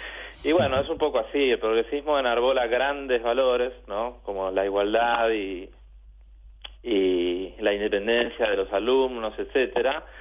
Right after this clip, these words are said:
Y bueno, contra eso, justamente lo que una tradición más sensata, ac-, inexistente en Argentina propone es estudios científicos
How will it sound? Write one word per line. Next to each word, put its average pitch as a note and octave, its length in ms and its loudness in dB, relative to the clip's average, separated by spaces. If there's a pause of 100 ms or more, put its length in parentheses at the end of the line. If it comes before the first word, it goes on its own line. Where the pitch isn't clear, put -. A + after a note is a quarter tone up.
(760)
Y C3 140 0
bueno, D#3+ 240 4 (280)
contra C3+ 440 2
eso, - 280 0
justamente D#3 520 -2
lo B2 180 0
que G#2+ 360 0 (600)
una A#2 240 -2
tradición A2+ 680 -2 (280)
más A2 300 -4 (100)
sensata, A#2 600 -2
ac-, A2 420 -6
inexistente A2 480 -4
en B2 80 2
Argentina A#2 480 0
propone B2 580 0
es - 140 -8
estudios C3 600 2
científicos A#2+ 880 0